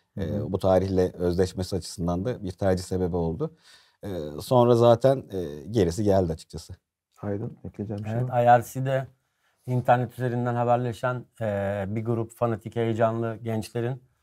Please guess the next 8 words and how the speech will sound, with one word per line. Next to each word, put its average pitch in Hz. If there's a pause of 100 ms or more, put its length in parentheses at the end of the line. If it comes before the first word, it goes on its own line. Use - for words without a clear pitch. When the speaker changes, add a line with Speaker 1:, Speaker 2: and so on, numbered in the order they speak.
(160)
Speaker 3:
sonra 117
beraber, 120
e, 110 (160)
maçlara 120
gitmeyle 127
başlayan 131 (440)
bir 127
serüven. 139